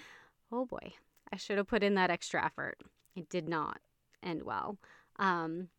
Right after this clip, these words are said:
the symptoms included, uh, being completely distended. I mean, I looked like five months pregnant. My ab muscles hurt. Um, horrible stomach issues. I <laughs> got a horrible migraine. It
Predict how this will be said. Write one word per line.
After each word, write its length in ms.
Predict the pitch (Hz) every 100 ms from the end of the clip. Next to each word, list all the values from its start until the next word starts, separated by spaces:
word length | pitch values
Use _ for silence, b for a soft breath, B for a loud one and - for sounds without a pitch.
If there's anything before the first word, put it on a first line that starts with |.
| _ _ - - -
the 240 | 190 202
symptoms 680 | 196 - 220 247 233 233 -
included, 840 | - 220 - 214 208 196 196 190 -
uh, 200 | - 180
being 220 | 180 185
completely 440 | 180 202 196 190 214
distended. 500 | 226 - 175 175 180
I 80 |
mean, 180 | 175 175
I 100 | 180
looked 280 | 185 180 -
like 240 | 156 107
five 280 | - - 151
months 220 | 160 151
pregnant. 400 | - 143 151 147
My 260 | 135 160 160
ab 180 | - 170
muscles 560 | 170 160 156 117 - -
hurt. 560 | - - 175 120 - - B B B B
Um, 320 | - 196 170 180
horrible 380 | 190 208 214
stomach 360 | 220 208 190 190
issues. 440 | 202 - 196 185
I 200 | 180 175 170 -
<laughs> 120 | -
got 200 | 220 190
a 200 | 170 170 -
horrible 440 | 226 254 247 208
migraine. 760 | 196 185 180 180 180 180 175 175 B B B B B _
It 300 | - 240 370